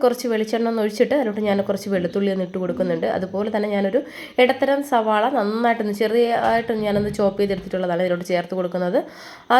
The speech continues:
ചോപ്പ് ചെയ്തെടുത്ത സവാളയും കൂടെ ഒന്ന് ചേ-, ചേർത്തിട്ട് നന്നായിട്ട് നമുക്കൊന്ന് വഴറ്റി കൊടുക്കാം. കളറൊക്കെ ചെറുതായിട്ടൊന്ന് ചേഞ്ച് ആയിട്ട് വരുമ്പോഴത്തേക്കും നമുക്കിതിലോട്ട് തക്കാളി ചേർക്കണം. അപ്പോൾ ഞാൻ ഇടത്തരം പരുവത്തിലുള്ള ഒരു തക്കാളി തന്നെയാണ് ഞാൻ ഇതിലോട്ട് ചേർത്ത് കൊടുക്കുന്നത്. തക്കാളി ചേർത്തിട്ട് നന്നായിട്ട് നമുക്കൊന്ന് മിക്സ് ചെയ്ത് കൊടുക്കാം. ഞാൻ സവാളയും തക്കാളിയും എല്ലാം ഒരേ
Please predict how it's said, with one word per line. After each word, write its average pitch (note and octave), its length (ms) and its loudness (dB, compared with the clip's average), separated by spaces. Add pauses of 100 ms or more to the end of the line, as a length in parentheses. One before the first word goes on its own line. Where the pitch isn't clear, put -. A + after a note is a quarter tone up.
ചോപ്പ് B3 200 6
ചെയ്തെടുത്ത A#3+ 360 4
സവാളയും G#3+ 360 4
കൂടെ G#3 100 0
ഒന്ന് G#3 160 -2
ചേ-, G3 420 -4
ചേർത്തിട്ട് G3+ 400 2
നന്നായിട്ട് G3 340 2
നമുക്കൊന്ന് F#3+ 280 0
വഴറ്റി E3+ 200 -2
കൊടുക്കാം. E3 280 -2 (640)
കളറൊക്കെ C4 460 4
ചെറുതായിട്ടൊന്ന് B3+ 640 2
ചേഞ്ച് A#3 260 2
ആയിട്ട് A3+ 180 -2
വരുമ്പോഴത്തേക്കും A3 600 0
നമുക്കിതിലോട്ട് G#3 520 2 (140)
തക്കാളി F#3+ 380 2
ചേർക്കണം. D#3 300 -4
അപ്പോൾ F#3+ 180 -4
ഞാൻ G3 160 4 (240)
ഇടത്തരം A#3+ 340 0 (100)
പരുവത്തിലുള്ള A3+ 520 0
ഒരു G#3+ 120 -6
തക്കാളി G#3 340 -2
തന്നെയാണ് G3+ 280 0
ഞാൻ G3 80 -2
ഇതിലോട്ട് F#3+ 300 -4
ചേർത്ത് F3 240 -2
കൊടുക്കുന്നത്. F3 360 -6 (560)
തക്കാളി B3+ 340 4
ചേർത്തിട്ട് B3+ 300 0
നന്നായിട്ട് A#3+ 520 2
നമുക്കൊന്ന് A3 360 -2
മിക്സ് A3 180 -8
ചെയ്ത് G3+ 140 0
കൊടുക്കാം. F#3+ 240 -4 (120)
ഞാൻ G#3 120 2 (140)
സവാളയും G#3+ 480 2
തക്കാളിയും A3 340 0
എല്ലാം A3 200 0
ഒരേ G#3+ 120 4